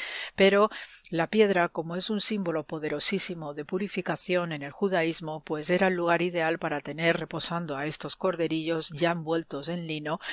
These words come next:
y así ya ser llevados al templo de Jerusalén con toda tranquilidad y sin que sufrieran ningún tipo de daño mientras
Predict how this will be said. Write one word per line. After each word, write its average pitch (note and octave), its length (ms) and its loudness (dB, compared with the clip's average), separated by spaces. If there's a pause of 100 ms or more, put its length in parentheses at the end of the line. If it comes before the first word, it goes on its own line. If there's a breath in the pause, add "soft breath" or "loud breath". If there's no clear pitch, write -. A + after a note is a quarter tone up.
(440 loud breath)
y G3+ 120 10
así F#3 360 6
ya E3+ 200 6
ser F3 380 4 (320 loud breath)
llevados E3+ 580 4
al C#3+ 100 -4
templo F3 320 -2
de D#3+ 100 -4
Jerusalén E3 640 0
con C#3+ 240 -10
toda D#3 240 0
tranquilidad E3+ 680 2
y E3 160 -2
sin F#3 340 0
que F3 160 0
sufrieran D#3+ 600 -2
ningún D3+ 320 -8
tipo D#3+ 280 -6
de C#3+ 100 -4
daño D3+ 340 2
mientras C#3 320 -6